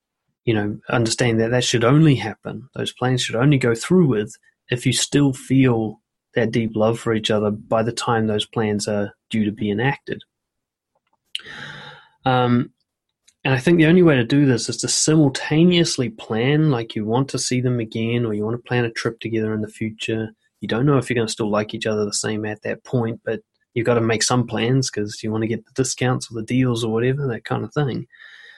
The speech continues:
Um, but also being willing to completely sabotage those plans by coming to a realization of truth about each other. You know, so to have a plan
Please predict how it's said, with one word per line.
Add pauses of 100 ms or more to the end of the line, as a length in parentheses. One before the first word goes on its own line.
(500)
Um, (960)
but
also
being
willing
to
completely
sabotage
those
plans
by
coming
to
a
realization
of
truth
about
each
other. (640)
You
know,
so
to
have
a
plan